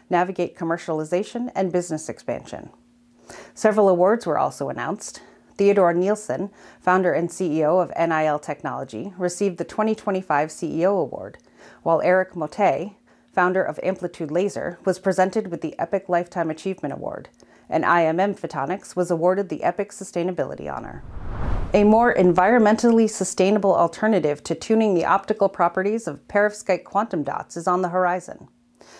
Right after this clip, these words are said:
Developed by a team at North Carolina State University, the new approach could have major implications for use in a variety of optoelectronics applications.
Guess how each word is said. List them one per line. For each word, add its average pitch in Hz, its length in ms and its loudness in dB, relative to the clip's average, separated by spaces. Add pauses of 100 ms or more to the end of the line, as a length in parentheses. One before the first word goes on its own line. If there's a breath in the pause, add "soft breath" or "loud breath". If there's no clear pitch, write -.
(160 loud breath)
Developed 196 400 2
by 160 120 2
a 165 60 -4
team 196 280 -6
at 180 100 -6
North 175 240 -2
Carolina 160 440 -2
State 160 260 -8
University, 160 640 -6 (320 soft breath)
the 190 80 -2
new 214 160 4
approach - 460 -2
could - 160 -4
have 165 180 0
major 202 340 -2
implications 214 680 -6
for - 140 -8
use 180 280 -4
in 160 140 -6
a 156 80 -2
variety 190 580 0
of 156 140 -6
optoelectronics 180 920 -4
applications. - 840 -10